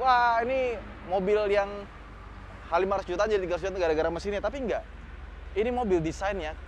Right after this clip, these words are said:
keren dan beda gitu loh. Bahkan tadi <laughs> kita naik mobil ini ya, banyak banget orang yang ngeliat gitu kan di jalan. Bahkan pas kita baru parkir di sini ada B M W lewat. Orang yang naik B M W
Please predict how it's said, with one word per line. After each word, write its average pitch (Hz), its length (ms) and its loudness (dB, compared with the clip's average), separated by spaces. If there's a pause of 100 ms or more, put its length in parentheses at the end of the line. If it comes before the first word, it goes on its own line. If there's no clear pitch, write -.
(120)
keren 165 400 -2 (640)
dan 165 240 0
beda 202 320 10
gitu 139 240 0
loh. 110 120 -6 (920)
Bahkan 214 240 4
tadi 247 240 4 (480)
<laughs> - 480 -12
kita 302 160 6
naik 294 80 8
mobil 269 320 8
ini 202 160 8
ya, 214 80 2 (400)
banyak 196 240 4
banget 220 240 0
orang 214 240 4
yang 202 140 0 (340)
ngeliat 202 400 8
gitu 143 240 0
kan 151 160 0 (160)
di 131 160 -6
jalan. 147 400 4
Bahkan 185 320 -2
pas 214 160 0
kita 180 160 0
baru 165 240 4
parkir 175 320 2
di 165 80 -2
sini 202 240 -2
ada 170 160 2
B 151 160 4
M 151 120 2
W 147 40 -2
lewat. 175 320 0 (720)
Orang 262 480 4
yang 233 160 2
naik 220 160 4
B 190 160 4
M 226 240 2
W 165 320 0